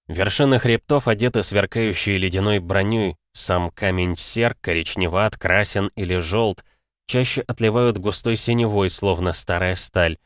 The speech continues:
И единственная чёрная песчинка, чёрное зерно там внизу, на омываемом тёплым морем смарагде. Что это? Человеческая фигурка. Неведомая сила подхватывает Алеидору и несёт её прямо к ней —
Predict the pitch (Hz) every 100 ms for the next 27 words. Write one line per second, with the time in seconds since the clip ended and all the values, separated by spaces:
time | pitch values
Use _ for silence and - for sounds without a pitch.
0 | _ _ _ _ _ _ 113 98 98 95
1 | 117 120 - 104 98 95 110 104 101 92
2 | - - - 113 120 95 - _ _ -
3 | 120 117 117 107 92 104 107 127 120 -
4 | 117 104 87 95 92 92 123 101 87 87
5 | 85 104 98 92 90 - 101 101 95 95
6 | 101 98 - 104 101 113 87 80 76 -
7 | _ _ _ _ - - 131 120 90 73
8 | - _ _ _ _ - 101 110 123 117
9 | - 113 107 117 101 104 90 - 78 _
10 | _ _ _ _ - 92 101 98 98 95
11 | - 113 101 101 104 104 101 98 95 90
12 | 90 90 110 101 92 90 87 117 104 90
13 | 87 90 107 95 92 90 - 101 104